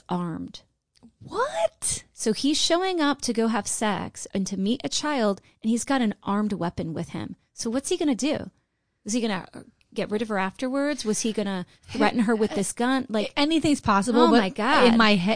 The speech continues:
Speaker 2: in my mind,
Speaker 1: Ugh.
Speaker 2: it's, it's more that he walks around with this
Speaker 1: He
Speaker 2: stupid
Speaker 1: walks
Speaker 2: thing all the
Speaker 1: a gun.
Speaker 2: time.
Speaker 1: Yeah, but still, like,
Speaker 2: No, you're right.
Speaker 1: there he is.
Speaker 2: Yeah. Wow.
Speaker 1: I-, it's horrible. So in addition to his crime,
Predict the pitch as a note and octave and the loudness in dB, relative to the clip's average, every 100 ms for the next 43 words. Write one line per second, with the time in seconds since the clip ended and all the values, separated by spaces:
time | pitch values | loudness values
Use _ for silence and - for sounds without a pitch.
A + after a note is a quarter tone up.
0 | A#3 G#3+ G3+ G3 F#3+ F#3+ F#3+ B3 C#4+ C#4+ | 2 4 4 4 4 4 4 4 4 4
1 | G#3 - - A#3 F#3+ G#3+ G3+ F#3+ F3+ F#3+ | 2 -2 -2 -4 -2 0 2 2 2 2
2 | F3 E3+ - G#3 F3 D#3+ - D#3+ D#3+ F3 | 0 0 -2 0 2 2 0 -4 -4 -2
3 | A#3+ B3+ A#3+ G3 A3 A3 - - B3+ A3+ | 0 4 4 4 2 0 -2 -2 2 2
4 | F#3+ - G#3+ - - G#3+ - - - D4 | 2 0 -2 -2 -4 -2 -4 -10 -4 2
5 | E4+ G#3+ A3 D4 F#4+ A#3 A3+ A3 B3+ A#3 | 4 6 6 4 2 0 -2 0 0 0
6 | F#3+ G#3+ A#3+ G3+ _ _ _ F3+ F3 F#3 | 0 0 -2 -2 _ _ _ -4 0 0
7 | E3+ - D#3+ - - - F3+ - - F3+ | -2 -6 -8 -6 -8 -6 -6 -6 -12 -14
8 | _ _ _ - - A#3+ - B3+ A3 C#4 | _ _ _ -8 0 2 4 2 2 0
9 | D#4+ A4 F#4 - A3 - - D#4 C#4 E3+ | 0 0 -2 -2 -2 -2 -2 0 0 0
10 | - | -4